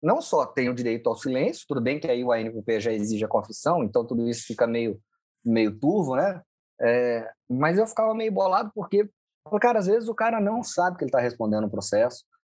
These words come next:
às vezes ele foi na delegacia achando que ele tava prestando depoimento como testemunha, ele era interrogado,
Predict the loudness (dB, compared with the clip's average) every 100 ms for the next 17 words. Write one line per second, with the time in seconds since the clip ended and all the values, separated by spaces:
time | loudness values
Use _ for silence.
0 | -2 0 2 2 0 0 -2 -2 -2 0
1 | 0 -2 -2 -2 -2 -6 2 2 2 -2
2 | -2 -2 -2 -2 -2 -2 -4 -2 -2 0
3 | 0 0 -2 0 2 2 2 -2 -2 2
4 | 0